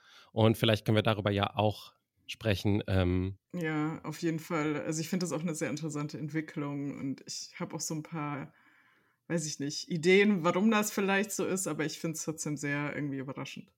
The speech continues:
Speaker 1: Ich freu mich jedenfalls, dass du zugesagt hast und, ähm, ich würd vorschlagen, wir fangen einfach direkt am Anfang an. Also die Serie ist ja in dieses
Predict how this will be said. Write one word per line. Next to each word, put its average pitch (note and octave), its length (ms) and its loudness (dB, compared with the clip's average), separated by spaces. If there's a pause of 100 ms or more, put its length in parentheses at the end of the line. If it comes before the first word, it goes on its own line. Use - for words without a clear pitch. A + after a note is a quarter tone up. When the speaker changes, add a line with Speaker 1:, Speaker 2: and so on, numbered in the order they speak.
(680)
Speaker 1:
Ich C#3+ 140 4
freu D#3 140 8
mich D#3 160 6
jedenfalls, C3+ 320 2
dass B2+ 160 0
du A#2+ 80 -2
zugesagt C3+ 520 -2
hast C#3 220 0
und, A2+ 460 2
ähm, A2+ 400 6 (260)
ich A2+ 160 -2
würd C3 140 4
vorschlagen, B2 400 4
wir A2+ 100 6
fangen B2 220 2
einfach A2+ 180 0
direkt A2 340 -4
am G#2+ 160 -2
Anfang B2+ 360 0
an. C3 200 2
Also A2 340 2 (360)
die G#2+ 80 4
Serie B2 380 6
ist - 180 -2
ja - 80 2
in G#2+ 120 2
dieses A2 360 2